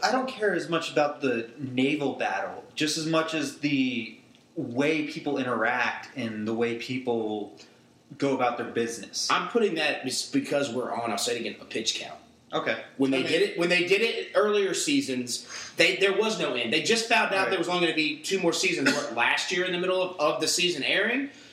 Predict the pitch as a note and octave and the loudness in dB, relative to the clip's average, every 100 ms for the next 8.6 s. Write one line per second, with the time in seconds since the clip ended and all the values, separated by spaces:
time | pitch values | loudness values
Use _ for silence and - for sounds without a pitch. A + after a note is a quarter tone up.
0 | - - - F#3+ F#3+ A#3+ A3+ G3+ - - | -12 0 4 4 4 0 2 0 0 -2
1 | G#3 G3+ G3+ F#3+ G3+ - - A#3+ C4+ C#4 | 2 2 4 2 2 0 2 2 2 0
2 | - - A#3 A3+ G#3+ G3 - F3+ F3 E3 | 0 0 0 0 0 0 2 2 2 2
3 | D#3 C#3+ C#3 C#3+ C#3+ D3 C#3+ - G3+ F#3 | 2 2 0 0 0 2 2 2 2 2
4 | F#3+ F3 D3+ C#3+ D#3 D#3+ C#3 B2+ D3 A#3 | 0 2 0 0 0 0 0 -2 2 2
5 | E3+ C#3 C3+ B2+ - - - - - - | 2 0 0 -2 -6 -20 -20 -20 -20 -6
6 | A#2 A3+ - D#3+ F3+ F#3+ F#3+ F#3+ F#3 F#3+ | 2 2 2 2 2 4 2 2 2 2
7 | - - C3 - - D3 D#3 F3+ G#3 - | 0 -2 -4 -4 -2 2 2 4 0 2
8 | F3+ A3 - - - | 0 2 2 -2 -4